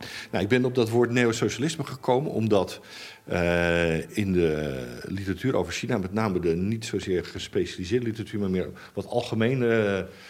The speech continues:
eh, politieke wetenschappers of economen of sociologen die zich met China bezighouden of een beetje bezighouden, die komen, kwamen dan altijd op het van, "Ja, maar het kan toch niet dat je een socialistisch of communistisch systeem hebt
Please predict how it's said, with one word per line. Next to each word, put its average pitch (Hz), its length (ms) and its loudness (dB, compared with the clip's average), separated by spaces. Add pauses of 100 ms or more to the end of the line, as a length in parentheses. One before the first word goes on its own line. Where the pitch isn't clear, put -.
(200)
eh, 73 140 -8 (160)
politieke 95 320 -4
wetenschappers 82 720 -4
of 87 100 -12
economen 85 440 -6
of 78 80 -12
sociologen 87 500 -6
die 85 80 -12
zich 76 120 -14
met 69 120 -12
China 73 240 -10
bezighouden 87 840 -8
of - 60 -12
een 78 60 -12
beetje 87 280 -6
bezighouden, 82 560 -6 (680)
die 110 120 -4
komen, 110 280 2
kwamen 113 320 0
dan 92 120 0
altijd 139 380 0
op 95 100 -2
het 98 140 -6
van, 104 240 -2
"Ja, 113 140 2
maar 113 160 0
het 110 140 -2
kan 185 220 -2
toch 113 220 -6
niet 110 300 -4
dat 101 200 -2
je 92 180 -2
een 87 440 -6
socialistisch 131 760 -4
of - 80 -16
communistisch 117 440 -6
systeem 98 300 -2
hebt 90 260 -6